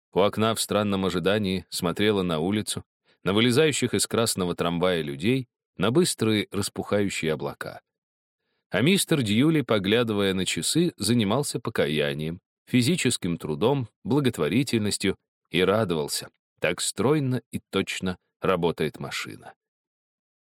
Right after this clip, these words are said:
К сожалению, ни одна машина не обеспечена от поломки, если в колёса попадает инородное тело. Так случилось однажды и с машиной викария Дьюли. Было это воскресенье,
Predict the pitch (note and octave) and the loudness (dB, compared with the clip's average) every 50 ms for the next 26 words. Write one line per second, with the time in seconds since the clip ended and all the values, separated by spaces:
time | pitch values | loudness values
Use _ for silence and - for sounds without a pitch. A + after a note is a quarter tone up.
0 | _ _ _ _ _ - - A#2 A#2 B2+ F3 G3 G#3+ G#3+ G3+ F#3+ F#3 F3+ D#3+ - | _ _ _ _ _ 2 2 4 4 6 6 6 6 4 4 4 4 2 2 2
1 | - A#2 C3 C#3 C3+ G#2+ A2 C3+ D3 D#3 C#3+ C3+ A#2 - - C#3 D#3 D3 C3+ B2+ | 2 2 4 4 2 2 0 0 0 2 2 2 0 2 2 2 2 2 2 2
2 | B2 A2+ A2 G2 G2 G2 - - - A2+ B2+ A#2 - - A2+ A2+ A#2 A2+ - - | 2 2 2 2 0 0 -2 0 0 0 0 0 0 -2 0 0 0 0 -2 -6
3 | G2+ - - F#2 F2 F2 F2 F#2 F2+ E2+ D#2+ - - - - _ _ _ _ _ | -6 -2 0 0 2 4 4 2 2 2 -2 -6 -12 -16 -18 _ _ _ _ _
4 | - D2 F2+ G#2 G#2 - - F#2+ F2+ - - F2 E2 F#2+ G2+ G2 - - F2 - | -4 0 2 2 2 2 0 -2 -2 0 0 0 2 2 0 0 0 -2 -2 -2
5 | - E2 - F2 E2+ F2 F#2+ G2 F#2 F2 - - - F#2+ G2 F#2 F2 E2 D#2+ D#2+ | -4 -4 -2 0 2 2 4 4 2 2 0 -4 -6 -4 -2 0 0 0 0 -2
6 | C#2 D2+ F2 F#2 F2+ - - G#2+ F2 A#1 G1+ - - _ _ _ _ _ _ _ | -2 -2 -4 -4 -2 -2 -2 -2 -2 -2 -6 -12 -20 _ _ _ _ _ _ _
7 | _ _ _ _ _ _ _ _ _ - D#3+ F#3 F3+ - - F3+ F3 E3 - D3+ | _ _ _ _ _ _ _ _ _ 0 0 2 2 0 2 2 2 2 2 2
8 | D3+ D#3+ D3+ - D3+ B2+ G#2 G#2 G2+ G2 G2 F#2 G2+ A#2+ B2+ A#2+ - _ _ - | 4 4 4 2 2 2 2 2 0 0 0 0 2 0 0 0 -2 _ _ 0
9 | F2 G#2+ - - F#2 F#2 F2 - - F2+ G2 A#2 B2+ B2+ G#2 F#2 E2+ - E2 D#2 | 0 2 2 2 0 0 0 0 0 0 0 2 0 0 0 -2 -2 0 0 0
10 | D#2 D#2+ E2 F2+ E2+ E2+ F2 E2+ E2 C#2+ - - - - _ _ _ _ _ _ | 2 2 0 0 0 -2 -2 -2 -2 -2 -4 -10 -16 -20 _ _ _ _ _ _
11 | _ _ _ _ _ _ _ _ E2+ F#2+ C#3+ F#3 G3+ F#3+ F3 E3 - D#3+ D3+ D#3 | _ _ _ _ _ _ _ _ 0 4 4 6 6 6 4 2 2 2 2 2
12 | A2 - - C3+ B2 - - C3 B2 F#2 D#2+ A#1 - - | 0 0 0 0 0 0 2 2 0 0 -2 -6 -12 -18